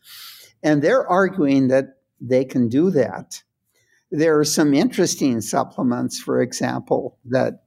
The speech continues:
have anti-aging kind of effects. That's another area that I think is going to be very important for the future.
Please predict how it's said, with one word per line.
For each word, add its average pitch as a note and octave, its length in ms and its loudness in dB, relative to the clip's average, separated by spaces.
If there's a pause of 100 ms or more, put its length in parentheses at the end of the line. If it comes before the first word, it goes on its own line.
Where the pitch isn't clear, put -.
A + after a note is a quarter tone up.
have C3 360 0 (120)
anti-aging D3+ 1000 0
kind B2+ 280 -4
of A#2 120 -8
effects. - 680 -6 (260)
That's D3 340 0
another C#3+ 440 2
area B2+ 360 2
that A#2+ 160 -6
I B2 140 -4
think - 340 -8
is B2 140 -6
going C#3 240 -2
to A#2 60 -2
be A#2+ 200 -2
very B2 480 0
important A2+ 640 -8 (420)
for C3 220 4
the A#2 100 -4
future. C#3+ 600 -2